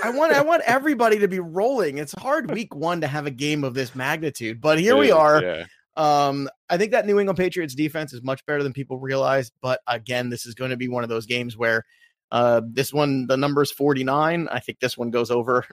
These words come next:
Speaker 1: <laughs> like I just do, as
Speaker 2: Yeah.
Speaker 1: much as I like the defense of the Pats. I'm hard pressed not to see this one going over that total. Um, but look, you know, it, it'll be certainly fun to see what Josh Gordon is at this point.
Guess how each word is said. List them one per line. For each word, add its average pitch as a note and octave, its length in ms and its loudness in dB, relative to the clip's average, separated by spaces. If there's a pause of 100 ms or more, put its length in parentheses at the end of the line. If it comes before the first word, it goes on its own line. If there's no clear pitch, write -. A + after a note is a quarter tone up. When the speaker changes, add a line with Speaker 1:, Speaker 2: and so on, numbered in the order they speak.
Speaker 1:
<laughs> - 220 -4
like - 180 2
I - 160 2
just F3 220 -4
do, D3+ 240 0
as C3 80 0
Speaker 2:
Yeah. G#2 100 2
Speaker 1:
much D3+ 160 2
as D3 80 2
I C#3+ 80 4
like C3 300 4
the C3+ 80 0
defense C3+ 420 0
of B2+ 80 -8
the A#2+ 80 -18
Pats. C#3 340 2 (560)
I'm E3 180 2
hard D#3+ 260 2
pressed D3 260 2
not C3+ 300 0
to B2+ 60 -14
see C3 140 -8
this A#2 220 -10
one A#2+ 120 -8
going A#2+ 260 -4
over A2+ 220 -4
that G#2+ 200 -2
total. A#2+ 540 -10
Um, B2 340 -2
but B2 260 2 (400)
look, C#4+ 140 2 (100)
you G#3+ 80 4
know, A3 120 6
it, F#3+ 260 2
it'll G3 180 8
be E3 140 2
certainly A3 320 4
fun F#3 220 4
to E3 80 2
see F3 160 -2
what D3 280 2
Josh C#3+ 280 2
Gordon D3 340 2
is D3 320 -2
at E3 100 -10
this D3+ 120 -4
point. F#3 360 -6